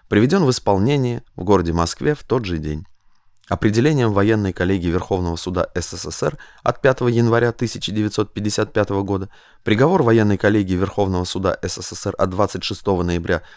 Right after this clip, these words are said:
тысяча девятьсот тридцать седьмого года в отношении Клейнера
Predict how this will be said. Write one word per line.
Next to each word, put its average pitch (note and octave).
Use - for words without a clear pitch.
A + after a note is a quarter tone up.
тысяча F#2+
девятьсот F2
тридцать E2+
седьмого A#2
года F2
в E2
отношении E2+
Клейнера E2